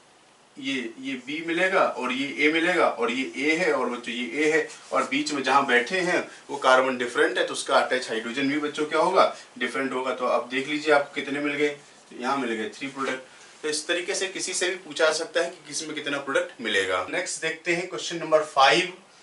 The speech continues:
तो फ़ाइव में दिया हुआ है बच्चों एक्स है, जिसका हमने क्लोरीनेशन करवाया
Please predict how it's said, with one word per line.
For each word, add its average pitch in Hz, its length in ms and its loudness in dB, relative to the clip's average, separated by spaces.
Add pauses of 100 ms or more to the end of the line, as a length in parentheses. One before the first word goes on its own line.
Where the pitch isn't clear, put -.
(280)
तो 147 100 -6
फ़ाइव 160 360 0
में 180 100 2
दिया 175 220 6
हुआ 175 180 8
है 175 80 10
बच्चों 175 260 -2 (140)
एक्स 156 300 2
है, 175 120 6 (800)
जिसका 147 300 -6
हमने 170 180 -2
क्लोरीनेशन 151 600 -4
करवाया 160 440 8